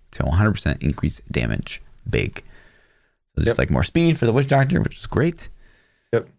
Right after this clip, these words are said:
Speaker 1: Uh, Lukuma's Ornament, reduce all damage taken by sixty percent if your Soul Harvest stack is at least one to three, in addition to two percent for each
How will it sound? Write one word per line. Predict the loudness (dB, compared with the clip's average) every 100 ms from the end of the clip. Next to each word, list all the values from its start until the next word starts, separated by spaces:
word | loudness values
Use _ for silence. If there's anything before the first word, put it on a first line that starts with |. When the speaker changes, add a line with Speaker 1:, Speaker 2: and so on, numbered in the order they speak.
| _
Speaker 1:
Uh, | 2 4 4 4
Lukuma's | 4 2 2
Ornament, | 4 4 4 2 -4 -2
reduce | 2 4 4
all | 4
damage | 4 2
taken | 2 2 2
by |
sixty | 4 2
percent | 2 2
if | 0
your | 0
Soul | 2
Harvest | 2 2 -2 -8
stack | -2 0 0
is | 2
at | 2
least | 4
one | 2
to | 2
three, | 2 2 2
in | 2
addition | 2 2 0
to |
two | 0 -2
percent | -2 -2 0
for | 0
each | -2